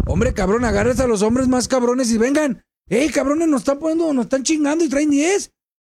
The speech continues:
Ahí sí es culpa de los jugadores, pero bueno, primero para mí era Coca. Segundo lugar, deben de sentar a Ociel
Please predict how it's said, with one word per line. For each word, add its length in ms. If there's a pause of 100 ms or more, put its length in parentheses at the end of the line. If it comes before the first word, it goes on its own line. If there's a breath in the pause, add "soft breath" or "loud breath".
(120)
Ahí 240
sí 160
es 100 (100)
culpa 300
de 40
los 140
jugadores, 320
pero 160
bueno, 240
primero 520
para 180
mí 120
era 180
Coca. 300 (340 loud breath)
Segundo 380
lugar, 460 (1080)
deben 340
de 120
sentar 440
a 60
Ociel 540